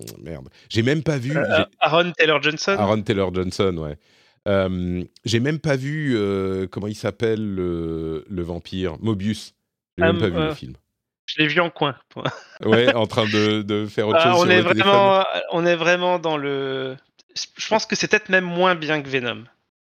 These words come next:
Speaker 1: Ah ouais.
Speaker 2: Mais bon, parce que là, euh, <laughs>
Speaker 1: C'est chaud, c'est chaud. Bon,
Speaker 2: Ouais.
Speaker 1: enfin, nous, on aura des choses dont on pourra vous parler, hein. Il y a Echo, il y a Madame Web, il y a Deadpool, il y a, il y a plein de choses. Mais oui, le M C U a pas l'air non plus, euh, c'est pas les années fastes du M C U.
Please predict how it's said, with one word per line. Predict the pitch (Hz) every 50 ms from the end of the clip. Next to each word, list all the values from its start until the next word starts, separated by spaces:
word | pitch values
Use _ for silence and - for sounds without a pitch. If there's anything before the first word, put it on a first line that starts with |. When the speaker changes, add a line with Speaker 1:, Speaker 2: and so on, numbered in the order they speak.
| _ -
Speaker 1:
Ah | 101 104 110
ouais. | 110 104 92 113 117 113
Speaker 2:
Mais | 113
bon, | 110 107 - - - - - -
parce | 147 131 -
que | - 139
là, | 135 135 139 143 139 135 131 127 131 - - - - - -
euh, | - - - 254 262 -
<laughs> | 269 254 -
Speaker 1:
C'est | - - 104 95
chaud, | - - 85 85 87
c'est | - - 101 90
chaud. | - - - 90 80 78 - - - - - - - - - - - - - - _ - - -
Bon, | - 147
Speaker 2:
Ouais. | 139
Speaker 1:
enfin, | 135 - 151 151
nous, | 160 180 208
on | 208 175
aura | 135 113 123 123
des | 123 123
choses | - - 147 135 104
dont | 120 107 - -
on | 104 92
pourra | - - 104 95 90
vous | 82 87
parler, | 80 - 95 107 147 180
hein. | 170 147 139
Il | 127
y | 101
a | 85
Echo, | 82 87 85 - 143 135
il | 131
y | 117 98
a |
Madame | 90 87 82 82 90 90 95
Web, | 101 117 127 135 135 131 113 101
il | 92
y |
a | 87
Deadpool, | 82 90 98 98 - - - 135 135 135 135 139 135
il | 113
y | 95 90
a, | 85 85 82 78 80
il | 82 85
y |
a | 82 -
plein | - 95 95
de | -
choses. | - 185 190 139
Mais | 117 104 101 90 - - - - - -
oui, | 139 151 139
le | 120 127 131
M | 135 139
C | 127 - - 135 143
U | 160 170 165
a | 127 98
pas | - 127
l'air | 123 131 147 156 143 135
non | 123 123 117 117
plus, | - - 135 143 147 143 139 131 120
euh, | 113 107 104 101 101 104
c'est | 104 - - 120 113
pas | - 143 131
les | 131 120 113
années | 113 113 113 117 120
fastes | 117 - 135 123 - - - 117
du | 104 95 107 110
M | 104
C | 101 - - 101
U. | 107 117 147 190